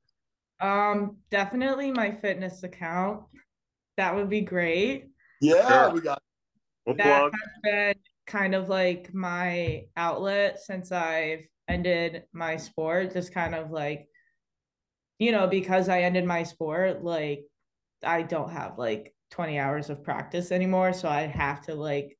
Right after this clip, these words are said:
Speaker 1: make time to, like, go to the gym and stay fit for myself, but also, like, stay fit for others and, like,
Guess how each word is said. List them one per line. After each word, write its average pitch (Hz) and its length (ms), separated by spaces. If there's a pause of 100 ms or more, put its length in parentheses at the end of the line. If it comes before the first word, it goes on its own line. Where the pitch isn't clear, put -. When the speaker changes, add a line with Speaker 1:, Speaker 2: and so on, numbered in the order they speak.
Speaker 1:
make 165 280
time 156 360
to, 160 140
like, 143 320
go 165 120
to 151 100
the 151 120
gym 190 340
and 165 120
stay 151 240
fit 180 280
for 180 80
myself, 160 680 (720)
but 180 140
also, 185 340
like, 160 340
stay 160 260
fit 156 280
for 143 160
others 165 440
and, 156 200
like, 139 400